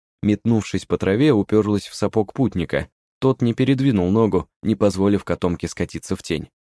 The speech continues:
Вой перешёл в нечленораздельный хрип. Хрип в бульканье. Котомка каталась перед лисьяром по пыльным камням. Тварь внутри металась, поджариваясь со всех сторон, пока не затихла, обессилев и обезумев.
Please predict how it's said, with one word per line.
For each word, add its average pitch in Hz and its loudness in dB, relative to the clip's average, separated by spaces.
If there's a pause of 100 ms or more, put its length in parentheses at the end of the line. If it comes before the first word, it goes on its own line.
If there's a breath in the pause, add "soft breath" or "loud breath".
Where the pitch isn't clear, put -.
(300)
Вой 117 2
перешёл 117 0
в 98 0
нечленораздельный 95 0
хрип. 85 -6 (320)
Хрип 110 -2 (260)
в 82 -8
бульканье. 76 -4 (400)
Котомка 135 2
каталась 117 0
перед 101 0
лисьяром 98 0
по 87 -2
пыльным 92 0
камням. 85 -2 (360)
Тварь 147 2
внутри 107 0
металась, 117 2
поджариваясь 95 0
со 92 -4
всех 95 -4
сторон, 113 2 (320)
пока 139 -4
не 135 2
затихла, 101 0 (180)
обессилев 92 -4 (160)
и 87 -6
обезумев. 82 -6